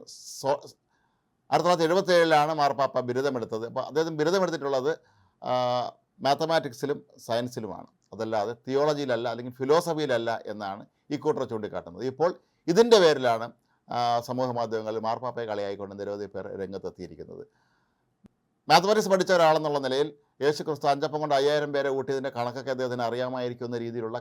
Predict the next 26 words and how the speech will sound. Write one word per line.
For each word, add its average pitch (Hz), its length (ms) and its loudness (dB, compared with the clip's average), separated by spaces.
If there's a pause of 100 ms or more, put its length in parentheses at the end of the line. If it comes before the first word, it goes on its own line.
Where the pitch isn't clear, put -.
(100)
കളിയാക്കലുകളാണ് 117 840 -4 (180)
സമൂഹ 123 320 -6
മാധ്യമങ്ങളിൽ 110 640 -6
പലരും 104 260 -4
പങ്കുവയ്ക്കുന്നത്. 92 520 -8
പക്ഷേ 113 120 -12
ഇതിന് 147 180 -12
മറുപടി 175 480 -4 (220)
ആരും 151 280 4
നൽകിയിട്ടില്ല. 131 600 -4 (360)
മാത്രവുമല്ല, 180 640 2 (480)
മാർപ്പാപ്പയെ 190 420 4
സംബന്ധിച്ചിടത്തോളം 139 500 0
അദ്ദേഹം 131 360 0 (120)
ഡിഗ്രിക്ക്, 160 500 -2 (340)
ആ, 135 80 0 (520)
മാത്സും 131 360 -2
സയൻസുമാണ് 123 440 -6
പഠിച്ചെങ്കിലും 120 400 -6
പിന്നീട് 131 240 -6
അദ്ദേഹം 131 240 -6
തിയോളജി 117 340 -4
പഠിക്കുകയും 110 440 -8 (200)
ലോകത്തെ 120 200 -4
ഏറ്റവും 165 240 -2
പ്രശസ്തമായ, 139 840 -2